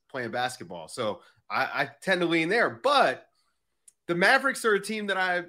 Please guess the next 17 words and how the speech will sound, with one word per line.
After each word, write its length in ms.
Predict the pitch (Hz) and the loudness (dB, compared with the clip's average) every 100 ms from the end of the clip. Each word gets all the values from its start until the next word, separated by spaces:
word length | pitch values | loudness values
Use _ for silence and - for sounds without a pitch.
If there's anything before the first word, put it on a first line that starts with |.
| - | -8
unfortunately 540 | 156 170 185 180 185 147 | -6 -4 -6 -6 -6 -2
watch 340 | 160 160 - | 0 0 -4
too 100 | 180 | -6
much 260 | 165 180 123 | -4 -4 -2
of 280 | 113 131 _ _ - | -4 -6 _ _ -10
and 140 | 110 | -8
have 380 | 101 143 156 135 | -2 -2 -2 -4
watched 320 | 127 107 - | -4 -4 -6
too 100 | 120 | -10
much 240 | 101 92 110 | -8 -8 -6
of. 220 | 107 117 | -8 -10
And 360 | 101 110 104 104 | -8 -8 -8 -6
yeah, 180 | 156 117 | -6 -4
their 520 | 147 180 208 208 - | -2 0 0 -4 -8
dysfunction 500 | 202 - 196 190 - | -12 -8 -6 -6 -8
is 120 | 185 160 | -10 -6
very, 500 | 185 185 180 175 | 0 2 2 -2